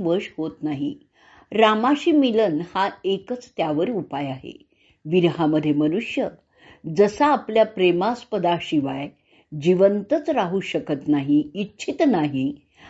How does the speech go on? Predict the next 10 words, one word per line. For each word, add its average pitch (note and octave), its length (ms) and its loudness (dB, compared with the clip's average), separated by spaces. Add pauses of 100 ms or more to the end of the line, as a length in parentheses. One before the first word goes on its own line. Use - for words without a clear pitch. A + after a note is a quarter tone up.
(120)
आणि C#4 220 6
जिवंत A3+ 440 2
राहिलाच F#3+ 640 0
तर F3+ 180 2
त्याला E3 300 2
लौकिकाचं A#3+ 760 -2
काहीही F#3 540 -2
भान G#3+ 340 -2
नसतं. G#3+ 320 -4 (560)
अगदी G3+ 360 4